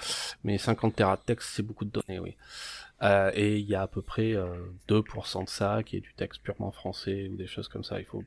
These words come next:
faut bien comprendre que c'est des textes dans toutes les langues, hein, des fois qui racontent les mêmes trucs.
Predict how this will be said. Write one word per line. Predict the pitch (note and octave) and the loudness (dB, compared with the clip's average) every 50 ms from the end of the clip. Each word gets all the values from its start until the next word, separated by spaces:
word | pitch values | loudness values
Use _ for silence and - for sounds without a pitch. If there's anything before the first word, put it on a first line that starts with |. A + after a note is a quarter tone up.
| - | -10
faut | - - F#2+ | -10 -8 -8
bien | G2 - F#2+ | -6 -6 -8
comprendre | - - G2 - - G#2 G#2+ - | -8 -10 -10 -6 -6 -6 -6 -6
que | - G2+ | -8 -8
c'est | - G2+ | -6 -6
des | F#2+ F#2+ | -8 -6
textes | - - F#2+ G2+ G#2 | -4 -6 -6 -4 -6
dans | A2+ - | -8 -10
toutes | - - - - | -10 -12 -12 -6
les | - G2 | -6 -4
langues, | G2 G2 G2 G2 F#2+ F#2 | -4 -4 -4 -4 -6 -8
hein, | F2 F2 F#2 F2+ F2+ - | -10 -12 -14 -14 -12 -12
des | F#2 | -10
fois | - - G2 | -8 -8 -8
qui | G2 - - | -8 -8 -8
racontent | - - G#2 - - G2+ - | -6 -6 -6 -6 -8 -10 -8
les | F2+ F#2 | -8 -6
mêmes | G2 G2 G2 | -6 -6 -8
trucs. | - - F#2+ - | -8 -10 -12 -12